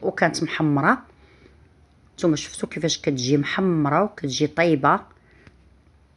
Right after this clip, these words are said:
وهذه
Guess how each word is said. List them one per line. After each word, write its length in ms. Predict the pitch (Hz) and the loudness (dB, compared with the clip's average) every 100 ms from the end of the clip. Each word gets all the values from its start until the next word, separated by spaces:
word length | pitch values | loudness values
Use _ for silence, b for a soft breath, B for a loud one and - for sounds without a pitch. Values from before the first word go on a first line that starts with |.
| _ _ - - _ _ _ - - _ - - _ _ b b b _ | _ _ -20 -20 _ _ _ -20 -20 _ -20 -20 _ _ b b b _
وهذه 540 | - 180 180 165 175 | 2 6 6 4 0